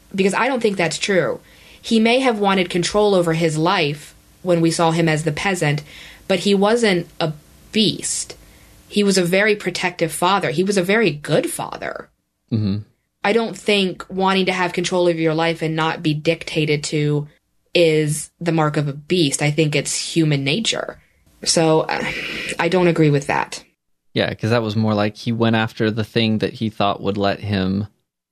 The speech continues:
Speaker 2: protect his son.
Speaker 1: Right. And isn't that what made Rumble such a compelling character in
Speaker 2: Yeah.
Speaker 1: the first place for us?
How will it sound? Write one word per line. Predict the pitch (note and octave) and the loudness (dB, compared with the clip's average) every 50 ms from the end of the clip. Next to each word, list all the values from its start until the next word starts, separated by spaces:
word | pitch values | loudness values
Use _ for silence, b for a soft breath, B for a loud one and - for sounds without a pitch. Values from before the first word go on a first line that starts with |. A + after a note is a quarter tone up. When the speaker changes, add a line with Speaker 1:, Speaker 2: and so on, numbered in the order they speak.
| _ _ _ | _ _ _
Speaker 2:
protect | - B2 - - A#2+ F2+ - - - - - - _ _ _ _ _ _ _ _ _ _ - | -4 -4 -4 -4 -4 -6 -6 -8 -14 -20 -20 -20 _ _ _ _ _ _ _ _ _ _ -6
his | A2 G2+ | -6 -6
son. | - - F#2 F2+ - G#2+ B2 D3 - _ _ - | -4 -6 -8 -8 -8 -10 -16 -18 -20 _ _ -4
Speaker 1:
Right. | A3 F#3+ - - - - _ _ _ _ _ _ - | -4 -4 -4 -4 -8 -12 _ _ _ _ _ _ 0
And | F3+ | 0
isn't | G3 G3+ A3 A3 G#3 | 2 2 2 0 0
that | G#3 G3 F#3 - G3 | 0 -2 -2 -2 0
what | F#3 F#3 F#3 F3+ | 2 2 2 2
made | F#3 F3+ F3 F3 F3 E3+ | 4 4 4 4 2 2
Rumble | E3 E3+ E3 E3 F3 F3 E3+ E3 | 2 0 0 2 2 2 2 2
such | - F3 E3 D#3+ - E3 | 0 0 0 0 0 2
a | D#3 D3+ D3+ D3 - - b b b b b b b b b - | 2 2 0 -2 -6 -12 b b b b b b b b b -2
compelling | - F#3+ F3 - - F3 E3+ E3+ E3+ E3+ D#3+ | -2 0 0 0 0 0 2 2 2 0 0
character | - F3 D#3+ D3+ D3+ D#3 D3+ - - E3+ E3 E3+ F3+ F#3+ - _ _ _ _ _ _ _ | -2 0 0 0 0 -2 -2 0 0 2 2 0 -2 -4 -10 _ _ _ _ _ _ _
in | - F3+ E3 | -2 0 0
Speaker 2:
Yeah. | D#3 | 0
Speaker 1:
the | D3+ | 0
first | - D#3 D3+ D3+ - | 0 0 -2 0 0
place | - E3+ E3+ E3+ | 0 0 0 0
for | - G3 F#3+ | -2 -2 -2
us? | F#3 G3 G#3 G#3 - - - | -2 -2 -2 -4 -6 -8 -10